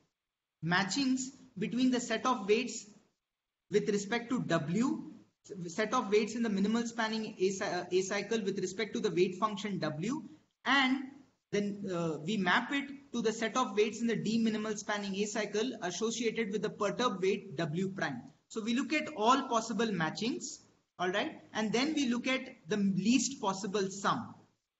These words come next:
And, uh, then we look at the pth power of the sum, but, uh,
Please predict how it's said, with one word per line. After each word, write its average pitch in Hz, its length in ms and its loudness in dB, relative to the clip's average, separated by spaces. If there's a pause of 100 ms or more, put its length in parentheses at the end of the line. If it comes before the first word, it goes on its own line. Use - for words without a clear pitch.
(260)
And, 214 360 0
uh, 196 280 0
then 226 540 2
we 208 160 -2
look 202 200 0
at 214 180 2
the 226 80 2
pth 226 440 0
power 214 300 2
of 185 180 0
the 208 120 -4
sum, 226 340 -2
but, 240 240 -2
uh, 202 220 0